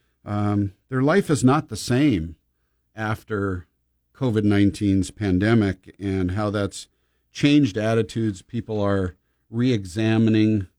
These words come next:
life. Uh, they're, they're seeing the perishability of it. They're saying, "I don't want to go back to doing things that I was before," especially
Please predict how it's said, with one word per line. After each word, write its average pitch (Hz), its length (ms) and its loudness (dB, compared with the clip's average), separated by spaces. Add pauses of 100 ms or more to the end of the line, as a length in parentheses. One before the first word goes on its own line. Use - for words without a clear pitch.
(320)
life. 92 640 -2 (260)
Uh, 82 260 -14 (420)
they're, 90 280 -20
they're 90 140 -18
seeing 110 360 0
the 98 40 2
perishability 110 920 0
of 107 200 2
it. 107 320 0
They're 87 260 -12 (480)
saying, 104 380 0
"I 101 80 0
don't 104 160 0
want 104 160 0
to 98 60 0
go 98 140 -2
back 98 360 -4
to 101 100 -10
doing 98 320 0
things 98 240 -2
that 92 100 -8
I 90 120 -4
was 92 340 -4
before," 104 640 -4
especially 113 640 -2